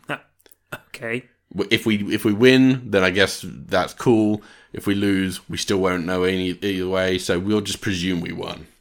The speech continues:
Speaker 1: Yeah, th-, w-, well done, guys.
Speaker 2: So
Speaker 1: We
Speaker 2: thanks in
Speaker 1: are
Speaker 2: advance to all the critics who voted for us.
Speaker 1: award-winning Dinosaur Man podcast.
Speaker 2: Yeah, it doesn't matter what the award is for.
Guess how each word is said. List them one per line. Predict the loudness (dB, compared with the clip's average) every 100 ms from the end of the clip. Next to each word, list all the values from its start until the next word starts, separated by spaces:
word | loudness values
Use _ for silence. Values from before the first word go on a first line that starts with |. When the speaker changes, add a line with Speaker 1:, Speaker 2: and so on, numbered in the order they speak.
| _ _ _ _ -8
Speaker 1:
Yeah, | -4 -4
th-, | -4 -4
w-, | -6 0
well | 2 4
done, | 2 0
guys. | 0 4
Speaker 2:
So | 4
Speaker 1:
We | 4
Speaker 2:
thanks | 4 4
in | 2
Speaker 1:
are |
Speaker 2:
advance | 0 0 -2 -2
to | -2
all | 0
the |
critics | 0 -2 -2 -2
who | 2
voted | 2 2 -2
for | -6 -6
us. | -2 0
Speaker 1:
award-winning | 6 8 8 6 2 0 0 0 -2 -6 -4
Dinosaur | -2 -2 -2 -2 -4
Man | -6 -10 -14 -16 -18
podcast. | -16 -16 -14 -12 -6 -6 0
Speaker 2:
Yeah, | 4 4 2
it | -2
doesn't | -4 0
matter | 2 4
what | 2
the | 2
award | 0 0 0
is | -2 -4
for. | -2 -2 -2